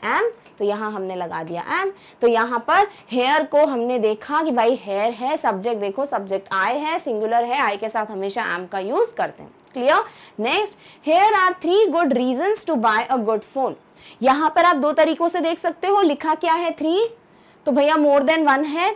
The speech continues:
थ्री क्या हुआ? एक से ज्यादा, तो भी प्लूरल हुआ। दूसरा आपको रीजंस भी दे दिया एस में, कारण, बहुत सारे कारण। तो यहाँ पर तीन अच्छे कारण हैं जिसकी वजह से तुम्हें एक अच्छा फोन खरीदना चाहिए, ठीक है।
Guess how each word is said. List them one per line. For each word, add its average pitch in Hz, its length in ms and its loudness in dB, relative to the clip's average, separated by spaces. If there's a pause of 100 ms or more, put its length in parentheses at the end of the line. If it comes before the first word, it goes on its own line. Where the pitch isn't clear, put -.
थ्री 277 160 -4
क्या 330 160 2
हुआ? 311 260 4
एक 214 240 -2
से 294 160 -2
ज्यादा, 233 400 0 (140)
तो 247 140 4
भी 269 140 0
प्लूरल 277 380 0
हुआ। 277 200 2 (300)
दूसरा 294 300 2
आपको 349 240 2
रीजंस 277 560 2
भी 330 140 -2
दे 311 120 -2
दिया 320 200 -2 (140)
एस 240 180 -8
में, 320 200 -4
कारण, 233 560 0
बहुत 254 300 -2
सारे 269 280 0
कारण। 214 460 -2
तो 220 60 0
यहाँ 233 460 -2
पर 330 140 2 (320)
तीन 427 260 4
अच्छे 311 400 -2
कारण 254 420 2
हैं 277 340 -4
जिसकी 262 280 -6
वजह 262 220 0
से 269 120 0
तुम्हें 262 280 -4
एक 247 260 -4
अच्छा 226 300 -6
फोन 214 320 -6
खरीदना 220 460 -4
चाहिए, - 360 -16
ठीक 285 180 -6
है। 415 100 2